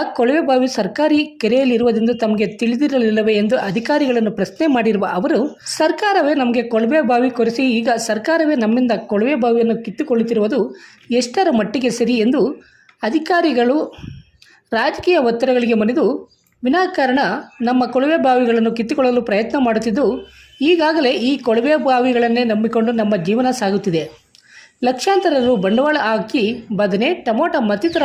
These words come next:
ಬೆಳೆಗಳನ್ನು ಬೆಳೆಯುತ್ತಿದ್ದು, ಅಧಿಕಾರಿಗಳು ಬೆಳೆ ನಮ್ಮ ಕೈಗೆ ಬರುವವರೆಗೆ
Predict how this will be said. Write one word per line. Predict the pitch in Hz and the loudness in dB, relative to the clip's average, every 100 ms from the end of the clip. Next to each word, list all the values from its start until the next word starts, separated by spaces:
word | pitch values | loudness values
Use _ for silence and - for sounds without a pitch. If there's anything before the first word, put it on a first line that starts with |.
| 196 | 0
ಬೆಳೆಗಳನ್ನು | 202 262 254 240 | 0 0 0 0
ಬೆಳೆಯುತ್ತಿದ್ದು, | 208 226 226 190 294 226 - - - - | 0 0 0 0 0 -2 -4 -18 -20 -6
ಅಧಿಕಾರಿಗಳು | 240 320 339 381 359 247 254 | -2 0 0 0 2 2 2
ಬೆಳೆ | 202 226 285 | 2 2 2
ನಮ್ಮ | 240 208 | 0 -2
ಕೈಗೆ | 190 233 285 | 0 0 0
ಬರುವವರೆಗೆ | 214 214 226 214 214 208 294 208 | 0 2 2 2 0 0 0 0